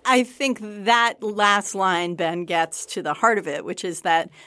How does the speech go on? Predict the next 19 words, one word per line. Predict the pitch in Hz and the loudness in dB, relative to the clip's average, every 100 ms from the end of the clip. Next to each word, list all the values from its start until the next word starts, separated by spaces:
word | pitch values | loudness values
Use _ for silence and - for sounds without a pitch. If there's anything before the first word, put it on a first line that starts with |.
| _ | _
the | 254 | 0
only | 262 269 269 247 | 4 4 4 2
reason | 226 220 202 196 | 2 0 0 -2
that | 185 | -4
he | - 208 | -4 -4
has | 180 190 - | -2 -4 -2
to | 175 | -2
have | 175 180 | 2 0
a | 165 | 0
layered | 165 175 180 165 | 0 0 0 0
response | 160 - 170 170 - | -4 -4 -2 -2 -4
to | - | -6
anything | 208 233 208 175 151 | -2 0 0 -4 -6
is | 139 151 | -8 -6
that | - 151 | -4 -4
he | - - 226 208 | -6 -4 -2 -4
created | - - 175 165 160 156 143 139 143 _ - _ - | -6 -2 0 2 0 0 -2 -4 -6 _ -20 _ -6
a | 190 | -6
crisis | - 196 185 - 170 147 - | 0 0 0 -2 -4 -4 -8